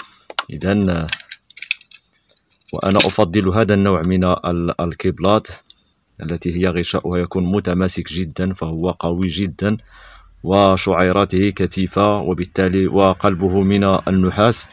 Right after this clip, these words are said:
وبالتالي، آه، هذه ال-، هذا الكيبل من النوع الجيد. آه، نقوم هكذا بقطع هذه القطعة بشكل،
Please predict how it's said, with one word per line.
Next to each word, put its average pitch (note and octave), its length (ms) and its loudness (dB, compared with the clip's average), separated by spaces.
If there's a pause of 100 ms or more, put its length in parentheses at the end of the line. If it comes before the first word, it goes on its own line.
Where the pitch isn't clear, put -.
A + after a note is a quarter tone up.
(220)
وبالتالي، G2 760 2 (760)
آه، F2+ 540 -2
هذه F#2+ 600 0 (120)
ال-، F#2+ 200 2
هذا G2 400 4
الكيبل G#2+ 540 4 (240)
من F#2 140 0
النوع F#2 260 2 (100)
الجيد. F2+ 600 0 (960)
آه، D#2+ 420 -8 (1200)
نقوم F2+ 380 -2
هكذا F2 380 -2
بقطع - 460 -4 (180)
هذه E2+ 220 -6
القطعة E2 560 -4 (920)
بشكل، F2 720 -6